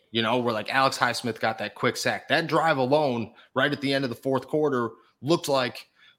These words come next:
oh, okay, well, like, the Steelers did exactly what they needed to do. This defense could be fine. But you can't expect that for sixty minutes in a ball game when forty-five of them, they're on the field, you know, at some point, especially Cam Hayward's a hundred and seven years old. And I, I know that he,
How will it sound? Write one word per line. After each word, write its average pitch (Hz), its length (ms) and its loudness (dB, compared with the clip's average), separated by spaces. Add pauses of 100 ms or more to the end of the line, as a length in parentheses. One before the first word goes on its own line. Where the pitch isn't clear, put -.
(120)
oh, 123 220 -2
okay, 113 220 -2
well, 101 180 -10
like, 107 200 -6
the 107 80 -10
Steelers 123 380 -2
did 113 160 -2
exactly 110 420 -2
what 107 80 -6
they 107 100 -4
needed 98 300 -8
to 95 80 -10
do. 113 180 2
This 95 180 -6
defense 101 380 -6
could 107 200 -4
be 95 100 -10
fine. 98 460 -2 (560)
But 165 80 -2
you 190 100 -2
can't 233 220 2
expect 247 320 -2
that 139 200 -2
for 131 140 -2
sixty 175 380 -2
minutes 170 240 0
in 147 80 0
a - 20 -4
ball 185 240 0
game 120 300 -2
when 120 120 0
forty-five 180 680 2
of 127 60 0
them, 120 140 0
they're 123 180 2
on 131 120 -2
the 117 60 -6
field, 160 440 -6
you 107 140 -6
know, 123 160 0
at 135 140 -4
some 175 180 0
point, 175 160 -8
especially 156 380 -4
Cam 196 200 0
Hayward's 190 320 2
a 127 40 2
hundred 170 300 -2
and 135 100 -8
seven 143 320 -2
years 127 200 -2
old. 139 300 2
And 117 100 -2
I, 120 140 -6 (100)
I 117 60 -8
know 147 240 0
that 127 160 -2
he, 131 340 -6